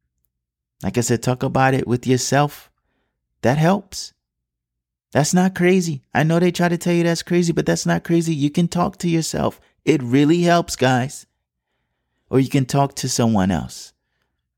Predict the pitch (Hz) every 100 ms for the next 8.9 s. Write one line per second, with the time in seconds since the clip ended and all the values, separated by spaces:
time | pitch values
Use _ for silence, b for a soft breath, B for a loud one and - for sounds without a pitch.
0 | _ _ - 117 127 - 120 131 127 139
1 | 135 139 135 - 104 101 73 62 - _
2 | _ _ _ _ - 117 107 143 151 127
3 | 90 - _ _ _ _ _ _ _ _
4 | _ _ _ 123 135 143 123 101 - 113
5 | 113 135 156 151 147 - 151 143 151 143
6 | 139 143 131 139 - - 147 147 143 139
7 | 143 - _ _ _ _ _ _ _ -
8 | 110 117 135 151 156 156 - -